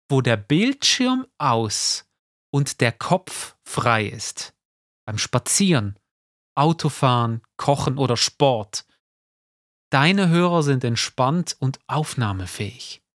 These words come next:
Was für ein Luxus. Eigentlich unerhört in der Marketingwelt, die sonst um Sekunden kämpft.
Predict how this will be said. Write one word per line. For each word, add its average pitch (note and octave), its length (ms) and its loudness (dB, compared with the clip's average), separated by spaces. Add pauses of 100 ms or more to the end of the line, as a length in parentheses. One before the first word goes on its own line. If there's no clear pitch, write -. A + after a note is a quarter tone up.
(640)
Was A3+ 360 2
für F#3+ 300 -2
ein D3 320 2
Luxus. - 800 0 (440)
Eigentlich D#3+ 580 2
unerhört E3 800 4 (220)
in C#3+ 120 4
der B2+ 80 4
Marketingwelt, A#2+ 880 2
die C3+ 100 2
sonst C#3 380 2
um D3 140 4
Sekunden G3 720 0
kämpft. - 560 -6